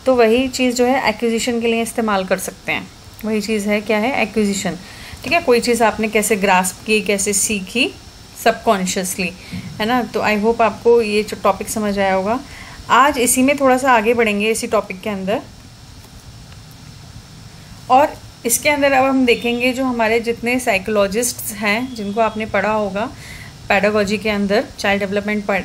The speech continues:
पेडागोजी के अंदर, उनका क्या point of view था, उनका क्या point of view था language learning को लेकर के। तो today we are going to study that। So my topic for today is, आज हम discuss करेंगे theory of learning and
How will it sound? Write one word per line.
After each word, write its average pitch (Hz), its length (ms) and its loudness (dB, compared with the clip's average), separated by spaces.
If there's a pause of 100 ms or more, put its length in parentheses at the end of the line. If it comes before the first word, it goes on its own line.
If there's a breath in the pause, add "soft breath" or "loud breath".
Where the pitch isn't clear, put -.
(100)
पेडागोजी 196 420 0
के 202 100 -4
अंदर, 208 260 0 (120)
उनका 254 400 4 (140)
क्या 254 300 4
point 208 300 2
of 220 160 4
view 208 240 -2 (100)
था, 196 140 0 (960 loud breath)
उनका 233 300 0
क्या 269 360 0
point 233 280 0
of 233 220 2
view 208 240 0
था 214 140 0 (920)
language 226 420 2
learning 190 360 0
को 190 160 -6
लेकर 180 300 -6 (100)
के। - 60 -14 (560 loud breath)
तो 220 60 2
today 233 260 2
we 254 140 4
are 247 80 0
going 247 180 2
to 262 140 -2
study 233 400 0
that। 277 260 0 (540 loud breath)
So 254 240 2
my 240 160 2
topic 262 340 2
for 269 160 2
today 277 240 4 (160)
is, - 160 -4 (360)
आज 214 140 -2
हम 240 100 -4
discuss 247 320 -4
करेंगे 262 320 -4 (120)
theory 247 300 2 (100)
of 247 200 -6
learning 220 440 -2 (160)
and 269 180 -2